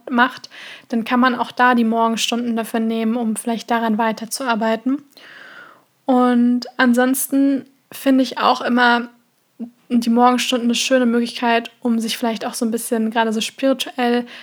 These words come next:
bisschen weiterzuentwickeln. Also ich lese auch manchmal ganz gerne ein paar Seiten von einem Buch, das mich momentan inspiriert. Und das ist auch was Schönes, was ich gerne weitergebe.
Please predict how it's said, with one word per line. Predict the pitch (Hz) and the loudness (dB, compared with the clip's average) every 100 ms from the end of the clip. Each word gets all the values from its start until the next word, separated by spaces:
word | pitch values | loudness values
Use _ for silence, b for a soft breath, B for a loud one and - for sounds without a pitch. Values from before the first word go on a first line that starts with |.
| B | B
bisschen | 254 247 220 | -4 0 2
weiterzuentwickeln. | 220 240 233 - 233 233 233 233 | 4 4 0 -6 -8 -8 -8 -6
Also | 233 240 | -6 -6
ich | - | -4
lese | 240 254 | -4 -2
auch | |
manchmal | 233 233 240 | -2 -2 0
ganz | 240 233 - | -2 -2 -2
gerne | 233 | -2
ein | 233 | -2
paar | 233 226 | 0 -2
Seiten | 220 226 240 240 | 2 0 0 -4
von | 233 220 | -2 0
einem | 214 208 | 0 0
Buch, | 247 262 - B B B - | 0 -2 -2 B B B -10
das | 240 | -6
mich | 240 | -4
momentan | 220 233 220 233 240 | -2 -2 0 0 0
inspiriert. | 247 - - 220 240 247 247 - _ _ B B B _ | -4 -6 -4 -2 2 2 0 -6 _ _ B B B _
Und | - 226 220 220 220 | -6 -2 0 -2 -2
das | 226 247 | -6 -6
ist | 247 | -6
auch | 226 | -6
was | 240 233 | -8 -8
Schönes, | - 247 233 233 | -6 -4 -6 -8
was | 240 | -12
ich | - | -10
gerne | 233 226 240 | -8 -6 -4
weitergebe. | 240 233 233 247 277 | -4 -6 -6 -6 -8